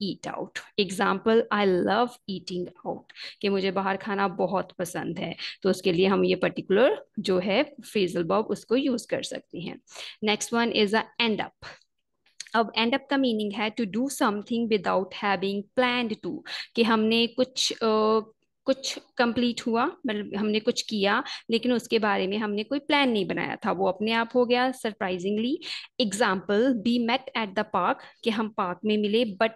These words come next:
we ended up going to the cinema, लेकिन हम, अ, unexpectedly हम कहाँ पे गए?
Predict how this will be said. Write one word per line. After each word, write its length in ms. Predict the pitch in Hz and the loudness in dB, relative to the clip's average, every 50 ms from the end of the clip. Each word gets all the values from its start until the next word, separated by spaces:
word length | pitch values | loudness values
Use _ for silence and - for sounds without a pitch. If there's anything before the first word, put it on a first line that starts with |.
| 214 190 | -4 -6
we 60 | 226 233 - _ - | -6 -6 -4 _ -2
ended 300 | 208 226 254 330 330 311 | 0 2 2 2 2 2
up 260 | 294 294 269 214 202 | 0 -2 -2 -2 0
going 260 | 214 202 196 185 170 | 0 0 0 -2 -4
to 60 | 202 | -4
the 140 | 180 196 202 - - | -2 -2 -4 -2 -4
cinema, 280 | 190 165 - - - | -4 -4 -4 -2 -2
लेकिन 320 | 170 175 175 - 190 196 233 | 0 0 0 0 0 0 0
हम, 200 | 214 208 220 214 - - - - - - - | 0 0 -2 -2 -6 -10 -14 -14 -6 0 2
अ, 300 | 208 202 - - 233 254 | 4 4 4 4 2 2
unexpectedly 680 | 269 277 277 - - 247 220 - - 214 208 220 226 240 | 2 2 0 0 -2 -2 -2 0 -2 -2 -2 0 -2 -2
हम 100 | 220 214 | -2 -4
कहाँ 300 | - 208 - 202 190 - | -4 -4 -2 -2 -2 0
पे 100 | 220 208 | 0 0
गए? 240 | 185 214 226 277 | 0 2 2 2